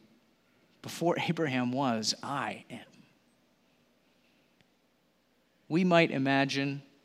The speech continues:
the silence in the temple at that moment.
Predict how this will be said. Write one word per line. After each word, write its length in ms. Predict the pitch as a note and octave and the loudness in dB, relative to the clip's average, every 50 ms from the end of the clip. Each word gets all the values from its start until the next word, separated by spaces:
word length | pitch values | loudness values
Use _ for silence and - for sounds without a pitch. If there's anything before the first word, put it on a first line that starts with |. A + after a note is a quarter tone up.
| _ _ _ _ _ _ | _ _ _ _ _ _
the 80 | - A#2 | 0 2
silence 1080 | - - - - B2+ B2 G#2+ G#2+ G#2 G#2+ G#2 - - - - - - - - - - - - _ _ _ _ _ _ | 4 4 6 4 2 2 0 -4 -6 -8 -6 -2 2 2 4 4 2 0 -2 -6 -14 -20 -20 _ _ _ _ _ _
in 140 | - C3+ B2 | -8 -6 -6
the 80 | A#2 | -6
temple 480 | - - - A2 G#2 - G2+ G#2+ - - | -6 -4 -6 -6 -6 -6 -8 -12 -12 -12
at 140 | - B2+ A#2+ | -14 -12 -6
that 240 | - A#2 G#2+ - - | -4 -4 -4 -4 -6
moment. 320 | A2+ G#2+ G#2+ G#2+ G2+ - | -10 -10 -10 -12 -12 -14